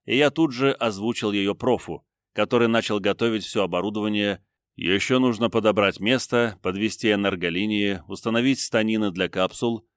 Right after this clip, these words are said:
ну и медкартриджи где-то же должны храниться. Кстати, по ним. С такими установками скоро они быстро подойдут к концу. К счастью, где взять фабрику по производству медкартриджей я знал. Отправлю поисковую партию, добудут.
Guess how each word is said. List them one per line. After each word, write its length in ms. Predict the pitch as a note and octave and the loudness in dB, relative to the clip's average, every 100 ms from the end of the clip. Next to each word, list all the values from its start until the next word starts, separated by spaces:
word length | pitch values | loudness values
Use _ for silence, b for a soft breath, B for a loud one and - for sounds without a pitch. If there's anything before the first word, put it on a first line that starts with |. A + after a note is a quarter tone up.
| _ | _
ну 180 | F#2 A#2+ | -2 0
и 40 | |
медкартриджи 920 | D3+ D3+ - B2+ A2 F#2+ G#2+ F2+ G2 F2+ | 4 2 2 2 2 2 -2 -2 -4 -4
где-то 380 | F#2+ G#2+ A2 | -2 -2 0
же 100 | G2 | -4
должны 400 | G2 G2 F#2+ A#2 | 0 0 0 -2
храниться. 680 | A2+ G2 F2+ D#2+ - D2+ - _ _ _ _ | -2 -2 -2 -4 -6 -8 -10 _ _ _ _
Кстати, 320 | - A#2+ A2 G2 | -4 2 2 2
по 120 | A2+ | 0
ним. 300 | A2+ E2+ - _ _ _ | 2 -2 -6 _ _ _
С 80 | - | -4
такими 320 | G#2+ B2 B2+ | -2 2 4
установками 600 | B2 - B2+ C#3+ - A#2+ | 4 2 0 0 0 -2
скоро 320 | G#2+ B2 A#2 | 0 2 4
они 160 | A2+ A2 | 4 2
быстро 340 | G#2 B2+ A#2 | 0 -2 -2
подойдут 460 | A2 G#2+ G#2 G2+ G2 | -2 2 2 0 -4
к 80 | - | -2
концу. 500 | G#2+ G#2+ - E2 - _ _ _ _ _ | 0 0 -4 -8 -10 _ _ _ _ _
К 60 | - | -8
счастью, 400 | - B2+ - A#2 | 2 2 2 -4
где 200 | G#2+ A#2+ | 2 2
взять 260 | G#2+ A#2 G#2+ | 4 2 4
фабрику 440 | A#2 A2 G#2+ G#2 | 2 2 0 0
по 100 | G#2+ | -2
производству 560 | A2+ A2 F#2+ A2 - G#2 | 2 2 2 0 0 -4
медкартриджей 760 | G#2 - A2 F#2+ G#2+ F#2 G#2 | -4 0 0 2 -2 0 0
я 120 | G#2 | 0
знал. 380 | F#2+ C3 G2 D2 _ _ _ - | 2 2 2 -2 _ _ _ -4
Отправлю 520 | G2 - D3+ C#3+ C#3 | -4 4 4 4 2
поисковую 560 | A#2+ A#2 - A#2 G#2+ | 4 2 2 2 4
партию, 580 | F2+ C3+ A#2+ A#2+ A2 G2+ _ _ | 4 2 2 0 0 0 _ _
добудут. 600 | G#2 C#3+ B2+ G2+ D2+ - | 2 4 4 -2 -4 -10